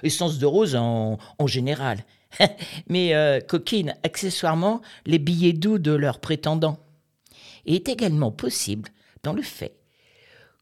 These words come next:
qu'au seizième siècle, graver une rose dans le bois d'un confessionnal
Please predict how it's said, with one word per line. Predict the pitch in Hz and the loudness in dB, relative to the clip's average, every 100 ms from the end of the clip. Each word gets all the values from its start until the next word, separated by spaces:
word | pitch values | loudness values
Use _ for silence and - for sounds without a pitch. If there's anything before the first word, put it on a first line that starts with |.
| - | -6
qu'au | 135 | -2
seizième | - 294 202 165 | 2 2 2 0
siècle, | 120 - 87 - - - _ - | 0 -2 -6 -8 -16 -20 _ -6
graver | 151 233 277 233 147 | 0 2 2 2 2
une | 190 165 | 4 4
rose | 180 170 165 127 - - | 4 4 4 2 -4 -2
dans | 110 107 | 0 2
le | 110 | 2
bois | 123 120 127 104 - - - | 2 2 0 -2 -10 -20 -14
d'un | - | -12
confessionnal | - 226 240 226 - 143 120 107 139 | -4 -2 0 0 0 0 0 0 0